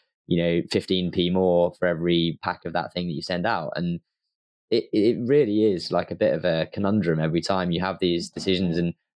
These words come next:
basically we've tried to, um, you know, make sure that e-, e-, everything in our box is, is recyclable. Um, there is certain things that are,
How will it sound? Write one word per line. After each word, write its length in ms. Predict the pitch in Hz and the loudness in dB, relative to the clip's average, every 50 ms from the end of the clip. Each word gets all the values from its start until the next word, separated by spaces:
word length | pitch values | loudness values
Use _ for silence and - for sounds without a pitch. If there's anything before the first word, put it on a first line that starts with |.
| _ _ _ _ _ _ _ _ - 98 _ _ | _ _ _ _ _ _ _ _ -20 -20 _ _
basically 360 | - 117 131 113 92 73 76 90 | 0 0 0 -2 -4 -4 -2 0
we've 140 | 90 87 80 | 0 0 0
tried 300 | - - 101 98 98 85 | 0 0 0 0 0 -2
to, 260 | - - 87 85 85 - _ _ _ _ _ _ - | 0 2 2 2 2 -2 _ _ _ _ _ _ -2
um, 460 | 90 87 85 82 85 82 82 82 - _ _ _ - | -2 0 0 -2 -2 -4 -6 -6 -8 _ _ _ -2
you 80 | 87 | -2
know, 140 | 87 85 85 | 0 0 0
make 260 | 80 87 92 90 - | -2 -2 -2 -2 -4
sure 300 | - - 98 92 90 87 | -2 0 2 2 4 4
that 220 | 82 85 85 80 - _ _ _ - | 2 2 0 -2 -4 _ _ _ -6
e-, 60 | 78 - - | -4 -2 0
e-, 380 | 92 87 - - 95 95 92 - | -2 -2 0 0 -2 -2 0 0
everything 440 | 92 107 110 107 101 - 101 95 92 | -2 -2 -2 -4 -4 -2 -2 -2 0
in 80 | 90 | 0
our 100 | 85 85 | 0 0
box 380 | 85 90 87 - - - - - | 0 0 0 -2 -2 -8 -8 -4
is, 320 | - 90 90 80 - - | -2 0 0 0 -2 0
is 260 | - 87 87 85 87 | 0 0 0 0 0
recyclable. 760 | 92 87 85 - - 92 95 92 - 104 90 95 107 123 131 - _ _ _ _ _ _ | 0 0 0 2 0 0 0 0 -2 0 2 2 2 2 0 -4 _ _ _ _ _ _
Um, 520 | 90 90 90 90 87 87 87 87 87 87 80 | -4 -2 -2 -2 -2 -2 -4 -4 -4 -2 0
there 100 | 87 90 | 2 2
is 100 | 90 - | 2 2
certain 460 | - - - 110 107 104 82 80 95 | 0 0 2 2 2 2 0 -2 -4
things 480 | 90 - 98 95 101 120 135 135 - - | -2 -2 -2 0 0 0 -2 -2 -2 -2
that 240 | 95 87 85 80 - - | -2 -2 -2 -4 -6 -4
are, 220 | - - - - | -2 -2 0 2